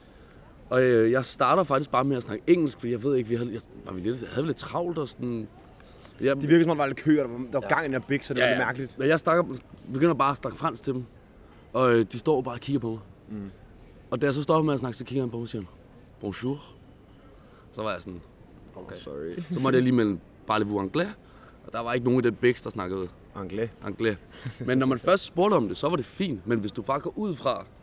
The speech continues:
Speaker 1: og jeg, jeg brager bare lige ind og snakker engelsk til dem.
Speaker 2: Ja,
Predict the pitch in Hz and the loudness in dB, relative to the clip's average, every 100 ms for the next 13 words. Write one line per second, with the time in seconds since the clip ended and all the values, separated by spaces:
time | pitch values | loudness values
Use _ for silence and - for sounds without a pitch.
0 | - - 110 113 107 - 127 101 - 113 | -20 -8 -4 -2 -4 -8 -10 -10 -16 -12
1 | 101 104 104 104 117 123 127 113 107 87 | -8 -4 -2 0 2 4 2 0 -8 -8
2 | 82 87 - 147 117 - 101 101 - 107 | -12 -16 -6 -4 -4 -4 -6 -6 -10 -4